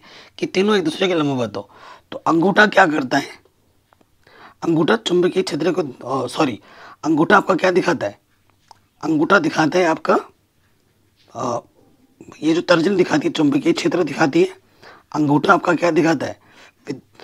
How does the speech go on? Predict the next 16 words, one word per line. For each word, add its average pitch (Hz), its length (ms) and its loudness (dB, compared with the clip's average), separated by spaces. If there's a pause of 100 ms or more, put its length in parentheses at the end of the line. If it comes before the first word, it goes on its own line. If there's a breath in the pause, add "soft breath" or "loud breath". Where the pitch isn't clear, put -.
(140 loud breath)
अ, 143 100 -6
चुंबकीय 160 520 0
क्षेत्र 165 260 0
दिखाता 156 340 4
है 196 60 4
और 131 300 -6 (160)
बीच 151 300 2
वाला 170 140 4
विद्युत 135 240 -4
धारा 127 200 -2
को - 120 -4
दिखाता 101 360 -8
है। - 180 -20
ये 147 160 -4
फ्लेमिंग 139 360 -4
के - 300 -2